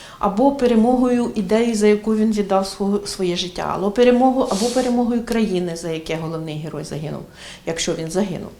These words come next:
Взагалі я стараюся берегти своїх головних героїв, вони в мене, як правило, не гинуть, вони живуть і перемагають.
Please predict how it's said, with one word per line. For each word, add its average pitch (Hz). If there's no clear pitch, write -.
Взагалі 208
я 247
стараюся 208
берегти 196
своїх 151
головних 160
героїв, 220
вони 180
в 214
мене, 196
як 185
правило, 220
не 202
гинуть, 160
вони 180
живуть 202
і 196
перемагають. 202